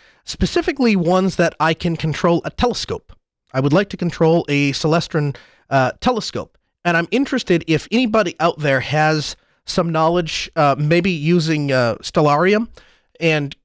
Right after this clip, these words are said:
interfacing that to a telescope. I see that the options are there. I have configured my various com ports, but the, the best of my understanding is that you need some sort of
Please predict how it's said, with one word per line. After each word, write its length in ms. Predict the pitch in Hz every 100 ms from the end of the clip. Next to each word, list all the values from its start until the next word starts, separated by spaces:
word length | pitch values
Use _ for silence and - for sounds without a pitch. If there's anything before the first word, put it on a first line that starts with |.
| _
interfacing 600 | 170 180 190 185 190 151
that 260 | 143 165 -
to 380 | - 160 185 -
a 160 | 170 170
telescope. 580 | 165 165 170 - 202 -
I 140 | 180 165
see 340 | - - 226
that 160 | 233 226
the 120 | 226
options 440 | 170 196 - 214 175
are 220 | 185 160 123
there. 500 | 113 131 160 240 - _ _ _ -
I 200 | 185 170
have 220 | 175 -
configured 540 | 156 131 214 214 196
my 240 | 165 165 156
various 400 | 160 185 170 -
com 320 | - 165 185
ports, 480 | - 247 254 - - _ _ -
but 300 | 147 175 - _ _
the, 440 | 160 156 143 135 107 143 135 143
the 100 | 143
best 280 | 143 220 -
of 80 | 214
my 120 | 202
understanding 640 | 185 135 - 190 202 160 -
is 260 | 147 147 139
that 160 | 151
you 140 | 151 156
need 240 | 170 147
some 200 | - 208
sort 360 | - 202 185 180
of 260 | 160 139